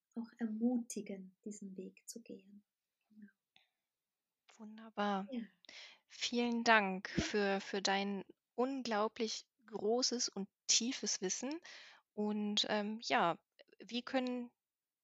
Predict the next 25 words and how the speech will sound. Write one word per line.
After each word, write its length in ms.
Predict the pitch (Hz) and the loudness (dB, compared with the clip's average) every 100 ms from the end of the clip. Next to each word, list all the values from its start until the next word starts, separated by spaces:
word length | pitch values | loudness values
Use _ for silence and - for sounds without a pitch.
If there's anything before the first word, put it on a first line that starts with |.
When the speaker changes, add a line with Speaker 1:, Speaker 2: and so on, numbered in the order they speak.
| _ - | _ -8
Speaker 2:
sich 240 | 214 226 | -4 -2
die 180 | - 208 | -2 0
Hörer 280 | 214 233 208 | 0 2 0
und 180 | 214 220 | 0 0
Hörerinnen 560 | 220 220 220 220 214 | 0 2 2 0 0
denn 200 | 208 196 | 0 0
an 200 | - 233 | 2 2
dich 240 | 214 196 165 | 2 0 0
wenden? 340 | 165 - 170 - | -4 -4 -4 4
Speaker 1:
Ach, 180 | 370 370 - | 4 4 0
mich 220 | 269 254 | -2 0
findet 340 | 262 254 240 233 | 0 2 2 0
man 140 | 220 | -4
im 120 | 220 | -2
Internet 500 | 220 233 226 208 208 | -2 -2 -4 -6 -8
ganz 240 | 208 202 208 | -8 -8 -4
easy. 420 | 240 233 214 233 - - - - | -4 -2 -6 -8 -12 -20 -10 -2
Wenn 100 | - 220 - | 2 4 6
man 140 | 233 - | 6 8
Speaker 2:
<laughs> 100 | 269 | 6
Speaker 1:
eingibt 320 | 277 233 - | 4 2 2
daniela 560 | 247 233 240 254 233 240 | 4 8 8 8 4 2
hutter 320 | 277 - 214 | 0 2 0
punkt 460 | 214 214 - - | 2 -2 -4 -12
com, 420 | - 214 214 311 | -2 2 4 2